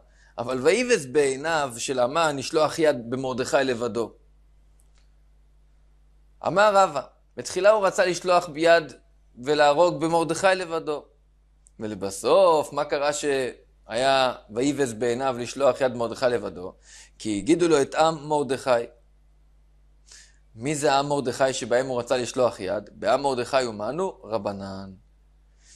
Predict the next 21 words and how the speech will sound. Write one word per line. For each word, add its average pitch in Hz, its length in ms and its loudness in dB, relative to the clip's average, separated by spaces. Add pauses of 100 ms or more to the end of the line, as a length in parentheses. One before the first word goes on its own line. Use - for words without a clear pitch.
(120)
ולבסוף, 190 1200 0 (340)
ויבקש 101 580 -2
להשמיד 143 320 -2
את 131 120 -4
כל 143 200 0
היהודים. 110 600 -2 (240)
מי 135 180 -8
זה 135 160 -6
כל 123 220 -4
היהודים? 120 360 -6
בכל 180 240 -4
היהודים 170 300 -6
כפשוטו. 127 460 -14 (2250)
מה 165 160 2
הייתה 190 360 4
המזימה? 151 600 -2
דבר 160 280 2
ראשון, 175 260 0
הוא 165 100 4
עשה 160 220 4
גורל. 135 420 4